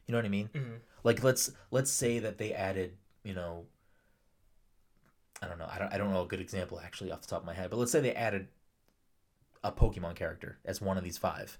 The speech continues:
Speaker 2: Mm-hmm.
Speaker 1: Like, that doesn't necessarily mean they can't also add a Echo for that Pokemon as part of that pack. You know what I mean? It's like, you get both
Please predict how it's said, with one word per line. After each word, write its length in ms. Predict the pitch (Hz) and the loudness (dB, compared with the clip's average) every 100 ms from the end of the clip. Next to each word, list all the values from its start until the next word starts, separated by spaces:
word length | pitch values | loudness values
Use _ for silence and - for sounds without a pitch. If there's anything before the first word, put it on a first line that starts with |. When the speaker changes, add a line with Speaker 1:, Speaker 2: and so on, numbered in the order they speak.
| - | -10
Speaker 2:
Mm-hmm. 140 | 139 113 107 - _ - | -10 -10 -16 -20 _ 0
Speaker 1:
Like, 200 | 95 - - _ _ _ - - - _ _ _ _ _ _ _ _ - | 0 -2 -20 _ _ _ -20 -20 -20 _ _ _ _ _ _ _ _ -2
that 120 | 117 | 2
doesn't 200 | 131 120 | 2 2
necessarily 500 | 110 - - 101 95 | 0 -2 -2 0 0
mean 180 | 95 92 | 0 -2
they 80 | 87 | -2
can't 280 | - - | -2 -2
also 240 | 95 92 - | -2 -2 -2
add 260 | 87 85 - - | -2 -4 -4 -8
a 400 | 90 85 82 80 _ _ _ _ _ _ _ _ _ _ _ _ - | -4 -4 -6 -10 _ _ _ _ _ _ _ _ _ _ _ _ -2
Echo 320 | 117 - 92 | 0 2 0
for 280 | 85 - 101 | 0 0 2
that 220 | 92 92 | 2 0
Pokemon 400 | - 101 98 85 - | -4 -4 -4 -6 -6
as 120 | 87 | -10
part 300 | - 104 90 | 0 2 2
of 100 | 85 | 0
that 220 | 85 - | -6 -6
pack. 240 | - - - | -10 -10 -8
You 60 | 120 | -4
know 80 | |
what 60 | 107 | -2
I 40 | |
mean? 220 | 104 101 95 | 0 0 -2
It's 140 | 95 | -2
like, 180 | 92 - | -4 -4
you 80 | 101 | -4
get 260 | 113 120 | 0 2
both 340 | 156 160 - | 2 0 -4